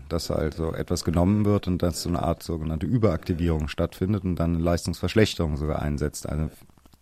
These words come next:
geringere Konzentrationsfähigkeit. Und ohne jetzt so den warnenden Zeigefinger zu heben, würde ich sagen, es hat wirklich keinen Sinn, diese Mittel zu nehmen, weil sie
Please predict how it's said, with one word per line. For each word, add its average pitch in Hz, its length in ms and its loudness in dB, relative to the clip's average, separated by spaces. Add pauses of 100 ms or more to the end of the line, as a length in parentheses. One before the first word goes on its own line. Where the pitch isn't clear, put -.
geringere 87 460 6
Konzentrationsfähigkeit. 76 1300 -2 (760)
Und 92 160 2
ohne 98 220 10
jetzt 98 160 8
so 101 80 6
den 90 180 8
warnenden 92 440 10
Zeigefinger 101 580 4
zu 107 160 4
heben, 98 380 6 (680)
würde 90 280 2
ich 90 100 0
sagen, 92 580 6
es - 360 -4
hat - 220 0
wirklich 95 340 2
keinen 90 300 6
Sinn, 87 360 4
diese 82 220 0
Mittel 85 260 2
zu - 140 -2
nehmen, 113 400 4 (260)
weil 85 340 0
sie 82 260 2